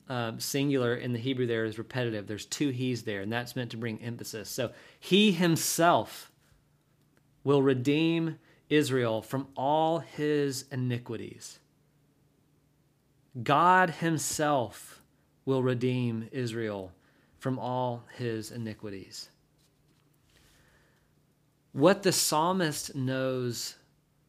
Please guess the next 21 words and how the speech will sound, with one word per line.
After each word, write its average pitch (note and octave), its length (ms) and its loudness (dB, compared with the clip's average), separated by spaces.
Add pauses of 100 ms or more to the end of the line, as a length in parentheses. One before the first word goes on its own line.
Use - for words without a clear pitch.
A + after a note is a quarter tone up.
(580)
will D3 480 6
be A#2+ 180 -2
done, F#2+ 540 -10 (1500)
we D3 380 2
know G2+ 600 -2 (840)
has D#3 440 0
been G2 280 -8
done. G#2+ 340 -14 (2750)
What D3 160 2
the D#3 80 2
psalmist F3 560 4
is D3 160 0
waiting D3+ 360 2
for C#3 360 0
and C3 120 -2
what C3+ 120 -4
the C#3 80 -4
psalmist C#3 540 -2
is B2+ 140 -8
hoping B2+ 400 -4
in, A2 340 -8